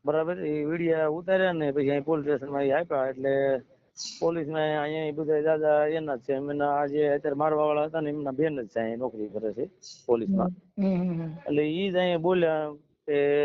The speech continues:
Speaker 1: "તો જોઈ લઈશું" કહે છે.
Speaker 2: એમને
Speaker 1: કે આ
Speaker 2: તમે વીડિયો ઉતાર્યો તો શેનો વીડિયો ઉતાર્યો તો?
Speaker 1: એટલે ઈ છોકરા, છોકરા બોલતા હતા અને તે કેમ તુકારો કર્યો ને તે ઓલે સરિયું કાઢ્યું દરબારું એ.
Speaker 2: હમ.
Speaker 1: અમારા
Speaker 2: શું નામ
Speaker 1: ગામના
Speaker 2: છે
Speaker 1: નાન-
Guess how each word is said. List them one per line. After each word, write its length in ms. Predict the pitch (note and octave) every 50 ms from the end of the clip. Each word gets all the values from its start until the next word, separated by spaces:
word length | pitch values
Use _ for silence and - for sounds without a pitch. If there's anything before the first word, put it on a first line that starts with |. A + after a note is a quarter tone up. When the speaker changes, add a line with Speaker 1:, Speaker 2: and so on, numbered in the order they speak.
| C#3+ C#3+ C#3
Speaker 1:
"તો 220 | C3 D#3+ D#3 D3+
જોઈ 240 | C#3 E3 F#3+ F#3 E3+
લઈશું" 340 | D#3 D#3 D3+ C3 C#3+ C3 B2
કહે 140 | B2+ B2 A2+
છે. 240 | G#2+ A2+ A#2 C3 - - _ _ _ _ _ _ - - - _ _ _ _ _ _ _ _ _ _ _ _ _ _ _ _ _ _ _ -
Speaker 2:
એમને 320 | G3 G3 G#3+ A#3 C4 B3+
Speaker 1:
કે 60 | A3+ A3
આ 140 | - D#3
Speaker 2:
તમે 260 | - G3+ G3 G#3+ A#3 A3+
વીડિયો 320 | A3 A#3+ G#3+ A#3+ B3 B3
ઉતાર્યો 380 | A#3+ B3 A#3 B3 B3 B3 B3 A#3+
તો 80 | B3
શેનો 260 | G#3+ G#3+ B3 B3+ B3
વીડિયો 300 | G#3+ F#3 F3 E3 E3 D#3+
ઉતાર્યો 280 | D3+ C#3+ D3+ D3 D3 C#3+
તો? 200 | D3 D#3+ - - _ _ _ _ _ _ _ _ _ _ _ G2+
Speaker 1:
એટલે 200 | - A2+ A#2 B2+
ઈ 280 | C#3+ D3+ D#3+ E3 D#3+
છોકરા, 300 | C3 D3 D3+ E3 E3 D#3+
છોકરા 260 | D3 E3+ E3 E3+ E3
બોલતા 400 | C#3+ D3 E3 F3+ F#3 F3 E3 F3
હતા 280 | E3 C#3+ C#3+ A#2 G#2 G2+ - _ _ _ _ _
અને 380 | C#3 C#3+ C#3+ D3 D3 C#3+ C#3 C3+
તે 160 | D#3 D#3 C#3+
કેમ 220 | C#3 F3+ F3+ D#3+
તુકારો 380 | C#3+ F3 E3+ D#3+ D#3+ D#3 D3 B2+
કર્યો 260 | B2+ D#3+ D3+ D3 C3+
ને 80 | B2 B2+
તે 120 | C#3 C#3+
ઓલે 220 | D3 D3+ D#3 D3+
સરિયું 360 | C#3 - F3 F3+ F3+ E3+ C#3+ B2+
કાઢ્યું 420 | C3 B2+ A#2+ A2+ A#2 C3+ E3+ F3+ _ _ _ _ _ _
દરબારું 420 | C3 B2+ B2+ A#2+ A#2+ A#2+ B2 B2+ B2+
એ. 100 | D3 - - _ _ _ _ _ _ -
Speaker 2:
હમ. 60 | F3+
Speaker 1:
અમારા 340 | F3+ F3+ E3+ D#3+ A#2 A#3 A#3+
Speaker 2:
શું 80 | B3 B3+
નામ 200 | B3 A3+ G#3+ G#3
Speaker 1:
ગામના 140 | G#3 G#3 G#3+
Speaker 2:
છે 60 | G#3+
Speaker 1:
નાન- 340 | G3+ G3+ G3 G3 F#3+ F3+